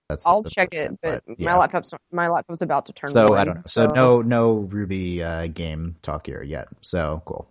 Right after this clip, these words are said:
Speaker 1: Uh, but you can check that out on Steam Early Access. I've heard that there's, it's kind of a rough draft so far. That's what Steam Early Access is, but, uh, you know, it's still probably cool. Um,
Speaker 2: And also, I would like, it's so great because,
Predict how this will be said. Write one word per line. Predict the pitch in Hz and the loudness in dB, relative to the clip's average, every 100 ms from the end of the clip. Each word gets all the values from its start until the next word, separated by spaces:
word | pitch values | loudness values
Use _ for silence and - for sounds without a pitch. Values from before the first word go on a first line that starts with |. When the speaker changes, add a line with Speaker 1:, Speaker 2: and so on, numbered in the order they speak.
| - | -2
Speaker 1:
Uh, | 104 113 107 101 | 2 4 6 4
but | 92 98 90 | 2 -2 -2
you | |
can | 98 92 | -2 -2
check | 92 90 | 0 -2
that | 90 | -2
out | 85 | -2
on | 82 | -2
Steam | 82 95 87 | -4 -4 -2
Early | 82 73 | -2 -4
Access. | 73 - - - - | -6 -10 -12 -12 -2
I've | 104 104 | 2 4
heard | 131 | 4
that | 120 113 | 2 0
there's, | 113 104 | 0 -2
it's | 101 92 - | -4 -10 -8
kind | 101 92 | -6 -4
of | |
a | 85 | -4
rough | 87 78 | -4 -4
draft | 95 92 92 | -2 -2 -2
so | - 113 | -4 -4
far. | 107 123 | 0 0
That's | 90 78 | 0 -4
what | 87 | -10
Steam | - 90 | -8 -6
Early | 85 82 | -4 -4
Access | 87 87 90 113 | -4 -6 -6 -4
is, | 113 | -4
but, | 90 87 85 - - _ - | -4 -6 -6 -8 -20 _ -6
uh, | 80 78 | -4 -2
you | 80 | -4
know, | |
it's | 76 | -6
still | - 71 | -8 -10
probably | - - - | -10 -12 -14
cool. | - 69 _ - - - _ | -16 -16 _ -20 -20 -20 _
Um, | 87 92 87 85 82 80 - _ - | -2 2 2 0 -2 -6 -12 _ -4
Speaker 2:
And | 214 | 0
also, | 214 220 240 233 | 2 2 4 6
I | 190 | 8
would | 185 185 | 6 6
like, | 185 - | 4 2
it's | 175 - | -4 0
so | 185 | 0
great | 180 214 190 - | 2 2 2 -2
because, | 165 175 170 170 165 | -4 0 2 2 -2